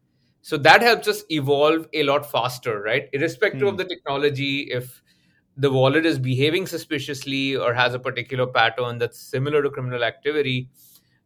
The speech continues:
Speaker 1: then, um, we can detect that and flag it out to our customers.
Speaker 2: Yeah, love it. Um, maybe talk about, uh, those customers you're working with. Like, what are people finding most interesting with your work? Are there any common attributes that,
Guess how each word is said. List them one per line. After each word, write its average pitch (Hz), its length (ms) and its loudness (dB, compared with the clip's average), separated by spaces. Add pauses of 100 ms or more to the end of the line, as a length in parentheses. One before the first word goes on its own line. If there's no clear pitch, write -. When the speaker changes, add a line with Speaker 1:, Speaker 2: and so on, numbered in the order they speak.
Speaker 1:
then, 120 360 -2
um, 107 360 -4 (180)
we 156 240 4
can 156 180 -2
detect 127 340 0
that 117 340 -2 (340)
and 110 320 -6
flag 117 300 -2
it 117 60 -4
out 107 220 -4
to 113 80 -6
our 104 100 -4
customers. 107 720 -10 (1120)
Speaker 2:
Yeah, 107 280 -4 (200)
love 113 180 -8
it. 110 140 -8 (640)
Um, 120 480 -2 (180)
maybe 180 280 -6
talk 240 220 -2
about, 175 200 0
uh, 156 60 -2 (200)
those 143 260 -4
customers 151 420 -2
you're 127 100 -6
working 123 300 -4
with. 101 280 -6
Like, 113 360 -10
what 151 240 -2
are 202 60 -2
people 170 280 -6
finding 135 540 -4
most 123 500 -4
interesting 123 680 -8
with 117 160 -10
your 107 100 -8
work? 101 340 -4
Are 107 80 -6
there 117 100 -6
any 135 120 -6
common 127 260 -6
attributes 117 640 -8
that, 107 320 -2